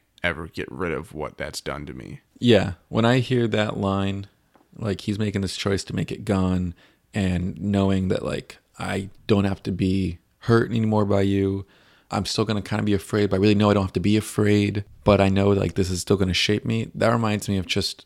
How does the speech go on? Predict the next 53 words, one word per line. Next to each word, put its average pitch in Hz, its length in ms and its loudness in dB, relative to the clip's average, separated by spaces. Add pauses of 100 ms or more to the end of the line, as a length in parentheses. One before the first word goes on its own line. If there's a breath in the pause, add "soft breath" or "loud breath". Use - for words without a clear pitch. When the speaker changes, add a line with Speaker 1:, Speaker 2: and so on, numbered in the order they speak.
(120)
Speaker 2:
uh, - 160 -4 (140)
testimony. 117 540 -8 (720)
Literally, 110 580 6
like, 98 380 2 (140 soft breath)
your 113 120 4
testimony 95 640 0
stems 101 480 0
from, 87 440 0 (640 soft breath)
"This 117 260 4
is 104 220 2
where 101 180 6
I 95 100 6
was. 98 460 4
This 107 220 4
is 101 80 0
what 101 100 4
I've 92 160 0
dealt 98 240 2
with. 95 400 2
I 110 160 2
was 95 240 4
angry. 98 440 2
I 110 120 4
was 92 200 2
hurt. 98 420 2
I 110 160 0
was, 98 320 0 (120)
why 101 460 2
me?" 95 420 0 (440 soft breath)
Then 113 140 4
I 110 60 4
experienced 95 800 -2 (580 soft breath)
God 98 340 2
in 95 120 2
this 92 220 -2
way, 98 320 4
and 92 80 0
he - 140 -4
entered 98 300 2
into 95 240 4
this, 92 220 2
Speaker 1:
And 101 180 -2
it - 40 -4
Speaker 2:
and 95 100 -2
Speaker 1:
hurt, 110 260 0
and 85 120 -4
he 87 100 -4
tore 104 260 -4
me 95 160 0
Speaker 2:
Right, 107 360 4
Speaker 1:
open. 85 120 -2
Speaker 2:
and 101 220 2
then, 110 240 2